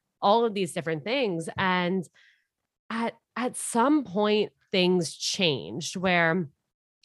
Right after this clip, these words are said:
you know, it wasn't like it got, it didn't get bad overnight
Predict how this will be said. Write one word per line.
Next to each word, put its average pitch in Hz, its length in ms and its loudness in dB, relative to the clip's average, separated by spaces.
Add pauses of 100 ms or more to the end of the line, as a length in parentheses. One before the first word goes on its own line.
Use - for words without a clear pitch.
(360)
you 202 120 -2
know, 180 300 2 (120)
it 208 160 -2
wasn't 196 720 -2
like 185 420 2 (280)
it 196 240 -4
got, 165 440 4 (1200)
it - 140 0
didn't 269 340 0
get 202 360 2
bad 143 460 4 (100)
overnight 143 680 -6